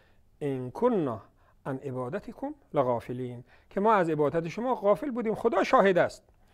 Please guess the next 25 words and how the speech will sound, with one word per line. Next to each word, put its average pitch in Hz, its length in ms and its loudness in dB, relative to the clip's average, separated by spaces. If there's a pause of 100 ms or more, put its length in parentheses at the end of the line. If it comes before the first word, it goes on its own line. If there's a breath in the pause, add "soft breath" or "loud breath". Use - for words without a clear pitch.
(240 soft breath)
کافی 233 340 6
است 302 140 4
که 233 100 0
خدا 208 240 2
شاهد 196 260 0
است - 120 -2
که 240 60 -2
ما 247 100 -2
خبر 214 380 6
نداشتیم 185 340 0
که 156 80 -6
شما 170 220 -4
سر 165 200 0
قبرهای 151 320 4
ما 151 140 0
می‌اومدید 147 440 -2 (440 loud breath)
یا 165 80 4
مجسمه‌های 156 560 2
ما 147 120 0
رو 139 80 0
می‌گرفتید. 135 400 -4
حالا 226 240 6
برگردیم 131 580 6
اتاق 123 260 -4
فرمان، 196 340 0